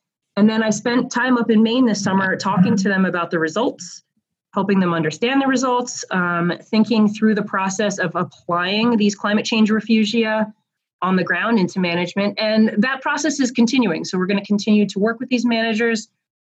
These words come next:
have future meetings to talk about actual incorporation of these into management plans,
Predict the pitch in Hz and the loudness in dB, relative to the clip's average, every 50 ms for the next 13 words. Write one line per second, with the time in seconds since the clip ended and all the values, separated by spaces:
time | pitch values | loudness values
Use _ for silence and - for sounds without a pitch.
0 | _ - 180 180 180 180 - 247 254 247 - 285 247 254 254 247 233 240 233 233 | _ -6 -4 -4 -4 -2 0 2 2 2 2 2 2 2 2 2 0 0 2 2
1 | 233 233 233 226 - - - - 208 202 196 196 190 185 180 180 - - _ _ | 2 2 0 -2 -4 -8 -4 -2 0 0 2 2 2 0 0 0 -4 -10 _ _
2 | _ - 196 190 - 185 190 185 180 175 175 180 190 190 - - 196 190 185 185 | _ -10 -10 -6 -6 -4 -4 -2 -4 -4 -4 -6 -6 -6 -4 0 0 2 2 2
3 | 185 - 180 185 - - 226 220 226 220 214 220 - - 226 214 202 202 220 208 | 2 2 2 0 2 0 -2 0 0 0 0 0 0 0 0 2 2 2 2 2
4 | 190 196 190 185 185 185 190 220 254 294 277 - 302 277 285 - - 311 330 349 | 2 2 0 2 2 0 0 2 0 0 0 0 0 -2 -2 -2 -2 -2 0 0
5 | 349 339 330 - | -2 -4 -6 -10